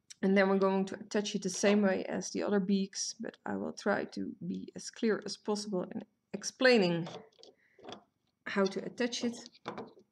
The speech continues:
So I have my loom on the side. This is black, so it might be a little bit difficult to see. We have the cap band around this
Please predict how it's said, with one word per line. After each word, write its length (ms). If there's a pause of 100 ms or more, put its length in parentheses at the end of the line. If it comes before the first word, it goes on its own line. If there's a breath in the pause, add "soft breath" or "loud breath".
(380)
So 220
I 380
have 200
my 120
loom 360
on 280
the 100
side. 460
This 260
is 140
black, 420
so 180
it 80
might 300
be 140
a 80
little 260
bit 160
difficult 420
to 100
see. 360 (520 loud breath)
We 120
have 180
the 60
cap 260
band 260
around 420
this 420